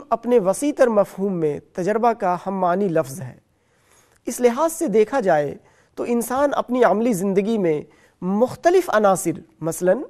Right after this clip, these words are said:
کائنات، موجودات اور خلقیات سے تجربات حاصل کرتا ہے۔ اسی طرح ایک طالب علم جب چاہے اور جہاں چاہے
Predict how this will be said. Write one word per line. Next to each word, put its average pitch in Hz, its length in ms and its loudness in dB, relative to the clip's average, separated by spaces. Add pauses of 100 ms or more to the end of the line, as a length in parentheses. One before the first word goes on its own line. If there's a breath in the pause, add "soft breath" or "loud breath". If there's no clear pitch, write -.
(380)
کائنات، 156 480 2 (340)
موجودات 160 640 2 (200)
اور 165 180 -2
خلقیات 170 680 -2
سے 151 260 -8 (440)
تجربات 330 520 2
حاصل 247 260 -6
کرتا 220 380 -4
ہے۔ 202 100 -12 (680 soft breath)
اسی 359 220 2
طرح 240 260 6
ایک 226 260 2
طالب 180 300 6
علم 170 340 2 (180)
جب 202 180 6 (100)
چاہے 160 480 0
اور 220 140 -2
جہاں 294 260 2
چاہے 156 340 -2